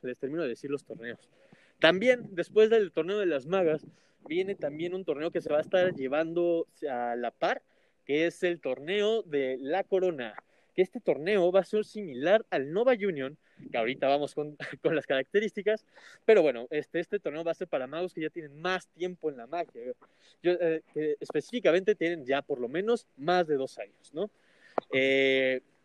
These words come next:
y bueno, estos por lo menos son los torneos que tenemos ahorita en los siguientes dos meses, que van a estar dándole y dándole y dándole, pero también viene la Corona, que ese es el torneo que va a estar, si digamos que cerrando el año, es nuestro torneo largo,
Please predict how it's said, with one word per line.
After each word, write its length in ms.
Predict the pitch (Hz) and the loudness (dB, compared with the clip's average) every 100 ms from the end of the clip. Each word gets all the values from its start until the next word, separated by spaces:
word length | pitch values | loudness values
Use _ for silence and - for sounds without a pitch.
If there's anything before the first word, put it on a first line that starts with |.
| _ _ _ | _ _ _
y 100 | 196 | 2
bueno, 220 | 190 175 175 | 6 8 6
estos 280 | - 240 | 2 -8
por 180 | 196 160 | -2 0
lo 60 | 147 | 2
menos 200 | 190 208 | 0 0
son 120 | 214 | -2
los 100 | 220 | -2
torneos 300 | 139 139 175 | -4 -6 -6
que 80 | 185 | -6
tenemos 480 | 135 139 170 170 - _ _ - | -6 -4 -2 -2 -6 _ _ -2
ahorita 340 | 139 175 196 | 2 4 6
en 140 | 220 175 | 4 4
los 140 | 135 | -2
siguientes 540 | 175 - 175 226 202 147 | -10 -6 -4 -2 -6 -4
dos 180 | 156 | -8
meses, 560 | 139 120 - 214 294 - _ _ _ - | -8 -20 -6 -6 -6 -18 _ _ _ -2
que 160 | 139 151 | 0 4
van 220 | 170 185 | 4 2
a 40 | |
estar 320 | - 165 175 - _ _ | -2 -2 -2 -6 _ _
dándole 460 | 165 156 196 165 143 | _ -4 -4 -2 -4
y 40 | |
dándole 300 | 151 165 135 | -4 -6 -8
y 40 | 120 | -4
dándole, 420 | 156 220 254 269 - _ _ | -4 0 -2 -2 -8 _ _
pero 160 | - 175 | 0 2
también 320 | 185 196 233 | 2 0 0
viene 240 | 226 226 220 | 0 2 2
la 160 | 175 | 2
Corona, 500 | - 139 151 190 233 | 0 -2 0 0 -2
que 140 | - 214 | 0 0
ese 140 | 220 | 0
es 120 | 208 | -4
el 140 | 151 - | -6 -4
torneo 400 | 139 151 180 190 | -6 -2 -2 2
que 100 | 180 | 2
va 120 | 180 | 2
a 20 | |
estar, 320 | - 185 175 - _ _ _ _ _ | 0 -6 -6 -8 _ _ _ _ _
si 120 | 165 | -8
digamos 400 | 151 170 196 190 | 0 0 0 -6
que 80 | 156 | -8
cerrando 540 | 156 - 170 190 185 | -6 0 0 0 0
el 100 | 156 | 0
año, 260 | 156 185 196 | 0 -2 -4
es 120 | 180 | -4
nuestro 240 | 196 160 | -6 -6
torneo 480 | - 127 139 165 165 | -6 -8 -6 -2 -2
largo, 560 | 131 135 147 143 170 | -2 -4 -4 -4 -4